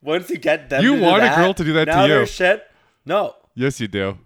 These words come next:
Speaker 1: No, you get the girl to do that, and you're taking pictures of them.
Speaker 2: I get what you're
Speaker 1: and then
Speaker 2: saying.
Speaker 1: next thing you know,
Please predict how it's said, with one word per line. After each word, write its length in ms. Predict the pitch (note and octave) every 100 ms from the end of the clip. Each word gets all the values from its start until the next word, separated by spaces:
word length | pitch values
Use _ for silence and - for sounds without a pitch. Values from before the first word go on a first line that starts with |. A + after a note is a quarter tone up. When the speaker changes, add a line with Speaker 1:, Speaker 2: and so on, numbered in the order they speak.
| _ _ - _ -
Speaker 1:
No, 140 | G#3
you 80 | D#3+
get 200 | E3+ E3+
the 60 |
girl 220 | C3+ E3 F#3
to 100 | E3
do 140 | B2+
that, 180 | A#2+ B2
and 60 | D3
you're 100 | C#3+
taking 180 | D#3+ D3
pictures 280 | E3+ - C#3+
of 80 |
them. 240 | B2+ E3 A#2+
Speaker 2:
I 60 |
get 140 | A#2 E3+
what 60 |
you're 120 | C3+ -
Speaker 1:
and 80 | C3+
then 60 |
Speaker 2:
saying. 80 | A2
Speaker 1:
next 160 | E3+ -
thing 140 | G#3
you 80 | F#3
know, 340 | C#3 C3 C#3+